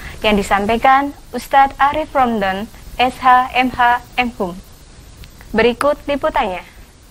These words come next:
Yang harus ditanamkan dalam pendidikan meliputi afektif, kognitif, psikomotorik,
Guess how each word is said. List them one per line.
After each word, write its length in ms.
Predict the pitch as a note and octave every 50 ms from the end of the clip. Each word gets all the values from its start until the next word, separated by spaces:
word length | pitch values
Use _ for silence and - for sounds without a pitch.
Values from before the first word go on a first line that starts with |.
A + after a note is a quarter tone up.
| - - - - - - - - - - - - - - - _ - - - - - - - - - - - - - - - - -
Yang 200 | A#3+ B3 B3+ B3
harus 280 | B3+ B3+ C4 D4 D#4 - -
ditanamkan 800 | - B3+ A#3 A#3+ A3+ A3 A3 A3 A#3 A3+ C#4 C#4+ D4+ D#4 D#4 D4
dalam 400 | B3+ A#3 A3 G#3+ G#3+ G#3+ G#3+ A#3
pendidikan 720 | C#4 D#4 D#4 D4 A3+ A3+ - G#3 F#3 F3+ F#3 A3+ B3+ C4+ - - - - - - - -
meliputi 800 | A3+ A3+ A3 A3 G#3+ - A#3+ A#3+ A#3+ - C#4 C#4 C#4 D4 C#4+ - - - - - - - D#4
afektif, 640 | C#4 C4+ - - C4+ A#3 - - - F3+ F3 G3+ A#3 - - - - - - - - - - - -
kognitif, 640 | - C#4 D4+ D4+ D#4 C4+ B3+ B3+ - A3 G#3+ A3 A3+ A3 - - - - - - - - - -
psikomotorik, 960 | - - - C#4 C#4 - D#4+ D#4+ D#4 C#4+ C4 C4 A#3 A3 G3+ F#3+ G3 G#3 -